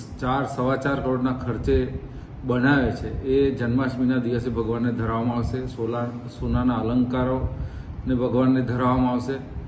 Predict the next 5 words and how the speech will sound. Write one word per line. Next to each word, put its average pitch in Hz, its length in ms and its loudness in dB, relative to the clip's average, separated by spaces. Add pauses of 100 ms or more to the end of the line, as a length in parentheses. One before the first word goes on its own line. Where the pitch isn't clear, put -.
(580)
એ 143 60 4
સિવાય 143 540 4 (720)
ફૂલો, 151 520 8 (840)
અ, - 20 -4 (460)
અને 139 480 6